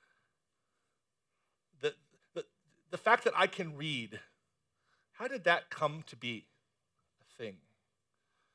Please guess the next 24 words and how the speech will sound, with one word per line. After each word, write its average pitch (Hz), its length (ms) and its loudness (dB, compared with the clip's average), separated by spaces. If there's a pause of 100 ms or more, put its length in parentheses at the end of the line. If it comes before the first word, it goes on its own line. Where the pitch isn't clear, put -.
(280)
What's - 180 -12
with 311 120 -6
all 277 120 8
the 302 80 4
colleges 131 680 4
and 110 120 -8
the 107 80 -8
hospitals 127 640 -2
and 107 100 -18
so - 160 -6
forth? 110 260 -14 (280)
Did 127 80 -14
that 262 140 2
stuff 320 200 -6
just 226 320 -6
drop 131 560 6
out 139 420 4
of 120 360 0 (560)
thin 151 360 -2
air 143 540 2
as 120 300 -2
if 123 180 0 (1700)
it - 40 -20
just - 220 -10